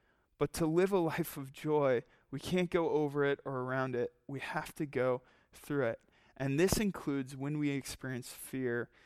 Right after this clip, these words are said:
and anger. In Hebrews chapter twelve, verses one and two, the writer of Hebrews says this about Jesus. He says, "Therefore,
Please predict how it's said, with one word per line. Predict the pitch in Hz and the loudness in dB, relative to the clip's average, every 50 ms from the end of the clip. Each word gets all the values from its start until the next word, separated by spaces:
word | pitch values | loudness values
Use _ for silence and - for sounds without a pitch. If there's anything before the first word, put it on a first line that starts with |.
| _ _ _ _ | _ _ _ _
and | - 120 120 117 - - | -12 -8 -8 -8 -8 -8
anger. | - 120 120 120 120 110 - - - - _ _ _ _ _ _ _ _ _ _ _ _ _ - - - _ | -8 -8 -6 -6 -6 -8 -10 -12 -14 -18 _ _ _ _ _ _ _ _ _ _ _ _ _ -20 -20 -20 _
In | - 156 160 | -2 0 0
Hebrews | 151 - 214 214 233 269 247 233 190 - - | 0 0 -4 -4 -2 0 0 -2 -2 -4 -6
chapter | - - 196 160 165 - - 160 151 | -4 0 0 0 0 0 -2 -4 -4
twelve, | 139 - - - 127 123 120 117 120 127 123 - - | -4 -6 -6 0 2 4 4 4 4 2 -2 -4 -8
verses | 151 147 151 143 - - 147 139 143 | -2 0 0 0 0 -2 -2 -2 -2
one | 131 131 139 143 | -4 -4 -2 -2
and | 143 139 139 - | -2 -2 -4 -6
two, | - - 127 117 104 90 110 135 - _ _ _ _ _ _ _ _ _ _ _ _ _ _ _ _ _ _ _ _ _ _ _ _ - | -6 -4 -2 0 0 0 -2 -6 -10 _ _ _ _ _ _ _ _ _ _ _ _ _ _ _ _ _ _ _ _ _ _ _ _ 2
the | - 135 | 4 8
writer | 143 147 156 170 202 214 202 | 10 12 10 10 10 8 6
of | 165 - | 4 4
Hebrews | - 175 156 143 143 139 - | -2 -4 0 0 0 0 0
says | - - 143 139 139 131 135 | 2 4 4 4 4 0 0
this | 143 165 170 139 131 139 - - - - - | 6 8 8 8 6 2 -2 -6 -8 -6 -6
about | 143 131 131 127 131 123 113 135 | -2 2 2 2 2 2 -2 -6
Jesus. | - 147 143 143 123 113 110 90 - - | -4 -2 0 0 -2 -4 -6 -8 -8 -6
He | - 165 151 | -4 -4 -4
says, | - - 170 151 143 139 135 | -2 2 2 2 2 2 4
"Therefore, | 139 151 170 185 - - - 120 123 120 123 147 - | 6 6 6 6 4 0 -8 -10 -8 -6 -6 -8 -8